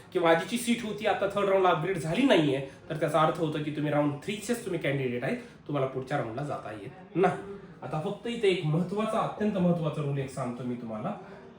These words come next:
की जे विद्यार्थी all इंडिया कोटा राऊंड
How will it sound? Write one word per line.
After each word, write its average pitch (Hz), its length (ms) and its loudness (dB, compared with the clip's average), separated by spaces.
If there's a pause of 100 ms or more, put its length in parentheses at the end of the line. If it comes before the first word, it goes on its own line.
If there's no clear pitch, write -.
की 170 100 -2
जे 180 240 2
विद्यार्थी 147 680 -2 (560)
all 196 320 8 (140)
इंडिया 151 380 0
कोटा 131 460 -4 (840)
राऊंड 147 520 0